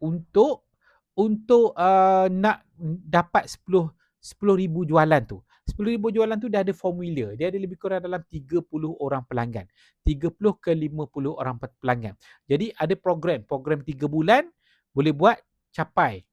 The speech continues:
Ah, capai sepuluh ribu jualan atau pro-, ataupun program enam bulan. Yang best ni ialah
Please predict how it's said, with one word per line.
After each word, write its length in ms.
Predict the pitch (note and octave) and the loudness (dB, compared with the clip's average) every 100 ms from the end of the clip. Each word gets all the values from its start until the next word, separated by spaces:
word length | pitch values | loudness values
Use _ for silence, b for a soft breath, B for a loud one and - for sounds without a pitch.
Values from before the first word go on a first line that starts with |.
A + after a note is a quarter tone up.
| - | -6
Ah, 160 | C3 C3 | -2 0
capai 560 | - D#3+ - G3 E3 B2 | 0 -2 0 2 2 -2
sepuluh 320 | - D3+ C#3 | -8 -4 -4
ribu 240 | C3+ C3+ | -2 -2
jualan 400 | A#2+ A#2 G3+ C4+ | 0 2 0 0
atau 160 | D3 D#3+ - | -10 -12 -6
pro-, 240 | D3+ D#3+ | -6 -4
ataupun 320 | D3+ D#3+ F#3+ E3 | -8 -8 -12 -6
program 400 | D3+ C3 D#3 D3 | -4 0 -2 -2
enam 160 | D3 C3+ | -6 -4
bulan. 320 | C3+ A#2 - b b b - | -4 -4 -6 b b b -2
Yang 160 | E3+ E3 | -2 -2
best 300 | D3+ C4+ - | 2 2 2
ni 160 | A#3+ A3 | -2 -2
ialah 240 | C3+ B2+ | 0 -2